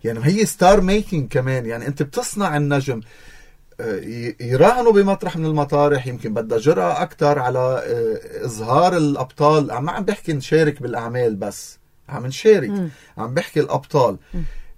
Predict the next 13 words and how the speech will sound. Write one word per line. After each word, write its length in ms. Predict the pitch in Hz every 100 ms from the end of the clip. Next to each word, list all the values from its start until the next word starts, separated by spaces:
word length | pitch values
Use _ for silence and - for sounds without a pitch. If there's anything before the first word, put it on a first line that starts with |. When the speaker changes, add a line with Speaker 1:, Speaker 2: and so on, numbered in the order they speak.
| - - 143
Speaker 1:
إذا 200 | 131 147
بدها 340 | 190 180 160
وقت 380 | 151 190 196 -
هي 120 | 165
الخبرية، 480 | 151 160 131 143 160
ما 140 | 147
بدها 240 | 139 123 117
تراكم، 480 | 143 156 180 165
فإذا 320 | 131 - 120 117
بدها 220 | 113 113
تبلش 400 | 117 135 139 143
من 100 | 143
مطرح. 480 | 196 - 135 123